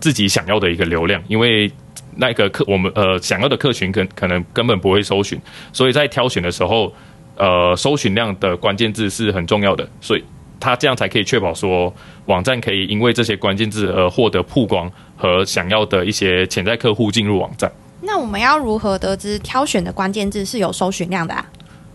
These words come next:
Speaker 1: 呃，这个部分的话，就是可以透过一些工具来去得知说这些关键字的流量。就比如说在 Google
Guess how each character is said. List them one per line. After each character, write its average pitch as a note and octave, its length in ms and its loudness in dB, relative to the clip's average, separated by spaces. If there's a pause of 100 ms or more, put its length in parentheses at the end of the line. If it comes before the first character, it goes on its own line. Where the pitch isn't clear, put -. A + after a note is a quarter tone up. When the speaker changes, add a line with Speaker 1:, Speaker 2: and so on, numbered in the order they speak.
(140)
Speaker 1:
呃， A2 180 4
这 F#3+ 140 4
个 C#3+ 100 4
部 D3 120 2
分 C#3 140 4
的 A2 60 0
话， A2+ 220 4
就 A2+ 140 -2
是 A2 140 2
可 G#2+ 100 -4
以 F#2+ 80 0
透 G#2 160 0
过 G2 380 4
一 G#2 100 -6
些 F#2+ 220 2
工 A2+ 240 0
具 G#2+ 300 0
来 F2 240 0
去 G2+ 300 2
得 F#2+ 200 2
知 F#2+ 200 -2
说 F2+ 360 2
这 - 100 0
些 G2 140 0
关 F#2+ 200 2
键 G2+ 140 0
字 G#2+ 120 -2
的 F#2+ 100 2
流 E2+ 220 -2
量。 F#2 240 0
就 A#2 100 0
比 G#2 100 -6
如 G2 140 2
说 G2 340 4 (360)
在 A2 240 2
Google G#2 400 2